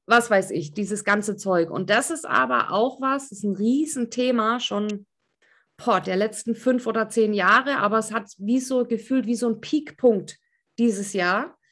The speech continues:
Ähm, auch eine Art Nullpunkt, energetisch, wie gesagt, die Software zum Beispiel für eine unauthentische Männlichkeit,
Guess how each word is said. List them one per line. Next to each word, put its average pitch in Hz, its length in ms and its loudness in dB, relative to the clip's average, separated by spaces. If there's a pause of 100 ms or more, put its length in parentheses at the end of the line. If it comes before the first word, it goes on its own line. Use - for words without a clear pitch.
(560)
Ähm, 214 680 2
auch 240 180 6
eine 247 160 4
Art 214 220 4
Nullpunkt, 330 840 2 (300)
energetisch, 240 720 2
wie 269 100 0
gesagt, 254 380 -4
die 220 60 -2
Software 247 720 -2
zum 214 200 -6
Beispiel 262 720 0 (600)
für - 280 2
eine 220 340 2
unauthentische 233 880 2
Männlichkeit, 269 760 -2